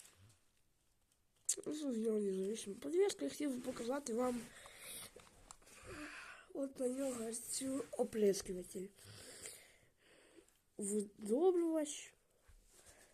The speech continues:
Ну, отако, е, свого резервуара по сто літрів води, м, відламався.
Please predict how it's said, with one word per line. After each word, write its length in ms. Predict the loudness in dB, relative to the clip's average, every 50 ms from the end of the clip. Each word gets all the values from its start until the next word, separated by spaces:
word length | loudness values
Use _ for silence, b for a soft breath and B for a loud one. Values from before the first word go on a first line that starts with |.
| B B 0
Ну, 220 | 4 6 8 8 8
отако, 360 | 6 6 2 0 -2 0 0
е, 280 | 2 2 4 4 4
свого 280 | 4 4 6 6 8 8
резервуара 760 | 8 8 6 4 4 4 4 4 6 6 6 6 6 4 2
по 220 | 2 0 0 0 0
сто 460 | 0 0 0 0 0 2 4 4 6
літрів 420 | 6 4 2 0 -2 -4 -4 -2 -2
води, 260 | -2 0 0 0 0
м, 520 | 0 -2 -4 -8 -6 -6 -6 -8 -8 -10 -12 -16 _ _ -20 -20 B B B B B B B B B _ -2
відламався. 760 | 0 2 2 2 0 0 -2 -6 -6 -8 -10 -12 -14 -16 -14